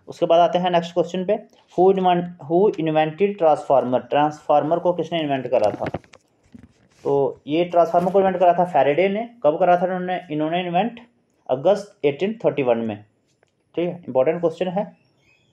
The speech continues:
यहाँ पे इमेजेस के through आपको शो भी हो रहा है, तो इससे आपको चीज़ें थोड़ी सी याद रहेंगी। उसके बाद आते हैं नेक्स्ट क्वेश्चन पे, which of the following is an insulator? तो यहाँ पे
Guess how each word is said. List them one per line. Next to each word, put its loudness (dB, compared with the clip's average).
यहाँ 0
पे 4
इमेजेस 0
के 0
through 2
आपको 2
शो 2
भी 0
हो 6
रहा 4
है, -4
तो 4
इससे 0
आपको 4
चीज़ें -4
थोड़ी 0
सी -4
याद 4
रहेंगी। -4
उसके -4
बाद 6
आते -2
हैं -2
नेक्स्ट -2
क्वेश्चन -4
पे, -4
which -4
of 4
the 4
following 0
is -2
an 0
insulator? -2
तो -2
यहाँ -4
पे 0